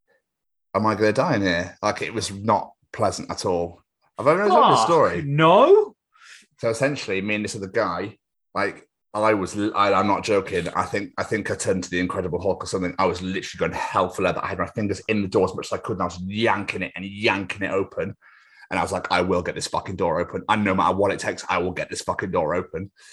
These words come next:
Speaker 1: Managed to open it ever so slightly, and then he got his hands in. So I got my hands in, and we both were just like, "Fuck," and just opened, and we managed to squeeze people out.
Speaker 2: Shit.
Speaker 1: 'Cause we pressed the, like, the alarm bell, nothing. There was no phone signal, there was nothing. There's nothing we could do. There was no security at the thing.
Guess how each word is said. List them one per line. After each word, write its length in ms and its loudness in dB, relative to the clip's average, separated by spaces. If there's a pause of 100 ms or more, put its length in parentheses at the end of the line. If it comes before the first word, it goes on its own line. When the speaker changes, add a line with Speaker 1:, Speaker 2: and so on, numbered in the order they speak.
(420)
Speaker 1:
Managed 400 2
to 180 -2
open 200 2
it 120 -8
ever 160 0
so 140 -2
slightly, 560 0
and 80 -6
then 80 2
he 180 -2
got 120 0
his 120 0
hands 320 2
in. 300 0 (460)
So 160 2
I 40 4
got 140 0
my 180 4
hands 340 -2
in, 120 4
and 80 -4
we 80 0
both 220 -2
were 80 -10
just 180 -8
like, 240 -2
"Fuck," 1120 -2
and 100 -2
just 160 -8
opened, 280 -4
and 80 0
we 60 -2
managed 200 -2
to 60 -10
squeeze 340 -4
people 260 -6
out. 200 4 (640)
Speaker 2:
Shit. 1080 2 (320)
Speaker 1:
'Cause 140 2
we 80 4
pressed 220 2
the, 320 -2
like, 80 2
the 100 2
alarm 320 8
bell, 200 2
nothing. 480 0
There 100 6
was 100 4
no 160 8
phone 240 2
signal, 340 0
there 80 6
was 100 0
nothing. 420 2
There's 160 0
nothing 260 0
we 60 -6
could 140 -8
do. 180 6
There 120 -2
was 80 -4
no 120 4
security 360 4
at 40 -4
the 80 -4
thing. 320 2